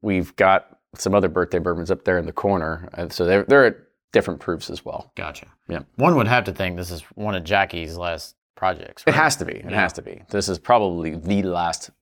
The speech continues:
Speaker 1: big project she worked on. So let's go ahead and dive in with the nose.
Speaker 2: Mm.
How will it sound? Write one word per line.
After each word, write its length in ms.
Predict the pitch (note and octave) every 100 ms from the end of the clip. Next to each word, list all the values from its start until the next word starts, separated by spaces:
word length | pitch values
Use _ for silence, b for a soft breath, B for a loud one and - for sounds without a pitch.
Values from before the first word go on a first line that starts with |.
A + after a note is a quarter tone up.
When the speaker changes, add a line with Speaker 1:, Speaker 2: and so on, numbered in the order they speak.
| -
Speaker 1:
big 200 | E2 -
project 360 | - - -
she 120 | - -
worked 300 | - - -
on. 180 | - _ b b b b b
So 160 | - F2
let's 140 | G2
go 100 | B2
ahead 220 | A2+ C3+
and 280 | C#3 F2+ D2+ _ _
dive 180 | - F2+
in 60 | G2+
with 100 | G2+
the 60 |
nose. 340 | A2+ D3 - - _ _ _ _ _ _ _ _ _ _ _ _ _ _
Speaker 2:
Mm. 160 | G2 F#2+